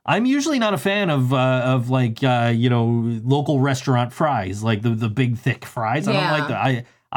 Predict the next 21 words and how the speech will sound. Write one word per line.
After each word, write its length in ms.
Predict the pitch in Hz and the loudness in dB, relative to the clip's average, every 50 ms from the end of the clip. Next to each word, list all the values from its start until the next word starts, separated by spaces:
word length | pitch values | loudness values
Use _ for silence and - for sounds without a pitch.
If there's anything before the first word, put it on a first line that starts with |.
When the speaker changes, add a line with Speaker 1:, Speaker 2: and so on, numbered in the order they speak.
| 143 | 0
Speaker 1:
I 20 | 175 | 0
like 220 | 170 165 156 139 | 0 0 0 0
Burger 260 | 131 143 143 139 135 | 0 0 0 0 0
King, 440 | 131 - 135 131 131 131 131 139 135 | 0 0 0 2 2 2 0 0 0
McDo-, 380 | 127 120 120 143 131 110 127 131 | -2 -2 -2 -4 -6 -4 -2 0
well, 240 | 139 135 127 113 110 | 0 0 0 -2 -2
I 120 | 127 156 | -2 -2
don't 80 | 156 151 | 0 0
even 160 | 135 110 107 | 0 0 0
like 160 | 110 110 104 | 0 0 0
Burger 260 | 104 123 131 117 101 | 0 -2 -2 -2 -4
King. 200 | 87 - 104 107 | -6 -6 -2 -2
I 80 | 123 143 | 0 0
like 160 | 151 147 143 | 0 0 0
McDonald's 500 | 135 131 131 127 147 139 151 151 135 117 | 0 0 0 0 0 0 0 0 0 0
and 120 | 127 113 113 | 0 0 0
Wendy's 380 | 127 139 147 139 127 107 95 | 0 0 0 0 0 -2 -4
fries. 380 | - - 131 110 92 90 90 190 | -6 -6 -6 -6 -6 -6 -6 -4
Speaker 2:
Yeah. 400 | 196 185 170 156 139 131 127 147 156 _ _ _ _ _ _ - | -4 -4 -4 -4 -6 -8 -10 -12 -16 _ _ _ _ _ _ -12
Speaker 1:
So, 260 | 127 - 156 147 135 | -4 -2 0 0 2
like, 460 | 135 135 131 127 123 113 117 - - | 2 2 2 2 0 -2 -4 -8 -16